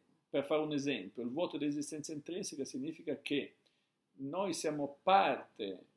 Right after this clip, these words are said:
del, dell'universo col quale interagiamo, siamo parte dell'universo, noi non possiamo percepire noi stessi senza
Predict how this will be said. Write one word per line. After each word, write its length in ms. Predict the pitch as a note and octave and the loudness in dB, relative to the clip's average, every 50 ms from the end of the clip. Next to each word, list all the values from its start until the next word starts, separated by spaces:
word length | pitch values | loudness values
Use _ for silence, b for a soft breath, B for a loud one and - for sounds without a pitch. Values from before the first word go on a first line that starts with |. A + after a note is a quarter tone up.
| _ _ | _ _
del, 800 | - A#2+ A#2+ A#2+ B2 B2 B2 A#2+ A#2 A#2+ A#2+ A#2 A#2 A2+ - - | -10 -10 -2 2 4 4 4 4 4 2 2 2 0 0 0 0
dell'universo 800 | B2+ A#2+ B2 B2+ B2+ B2 A#2+ A#2+ B2+ A#2+ A#2+ A#2 A#2 - - C#3 | 0 0 2 0 0 -2 2 4 6 6 6 4 2 -2 -6 -6
col 200 | - A#2+ A2+ A2 | -4 -4 -4 -2
quale 220 | - B2+ A#2 A#2 | 0 0 0 0
interagiamo, 880 | A#2 A2+ A2 - B2+ A2 A2+ A2+ B2 B2 G#2+ F#2+ E2+ D2+ D2+ D#2 C#2 - _ _ _ _ _ _ _ | 0 -4 -6 -6 -4 -4 -4 -4 -2 -2 -2 -2 -2 -6 -8 -14 -20 -20 _ _ _ _ _ _ _
siamo 440 | - - - D3+ C#3 B2+ B2 A2+ - | -16 -6 -4 -2 0 0 -2 -4 2
parte 460 | - F#3+ G3 E3+ C#3+ A#2+ - - C3+ A2+ | 2 4 4 4 2 0 -4 -6 -8 -8
dell'universo, 880 | G#2+ A2 A2 A2 A2 G#2+ A#2+ A#2+ A#2+ A2+ A2 - - - A2+ - b b b b b b b _ | -6 -8 -8 -8 -6 0 2 2 2 2 0 -4 -6 -6 -8 -8 b b b b b b b _
noi 160 | _ D3 E3+ F3 | _ -8 -6 -4
non 220 | D#3+ D#3 C#3+ C3 | -4 -4 -4 -4
possiamo 720 | - D3+ C#3 - - - G3 F3+ D#3 C3 A#2 A2+ G#2 G2 - | -4 -6 -6 -4 -2 0 2 4 4 2 0 -2 -6 -6 -4
percepire 580 | - D3 B2 A#2+ - C#3+ C3+ - E3 D#3 C#3+ | -4 -4 -4 -2 -4 -6 -6 -4 -2 -2 -2
noi 120 | C#3+ C#3+ C#3 | -2 -2 -4
stessi 640 | C#3 - - E3+ E3+ F3+ F3 - - - D#3 D3 C#3 | -6 -6 -6 -6 -6 -4 -6 -6 -6 -4 -2 -2 -2
senza 800 | - - - D3+ D#3 E3 E3 D#3+ - - E3 D#3 D3+ D3+ D3+ | -2 -4 -4 -4 -6 -6 -8 -8 -6 -4 -2 -2 -2 -4 -6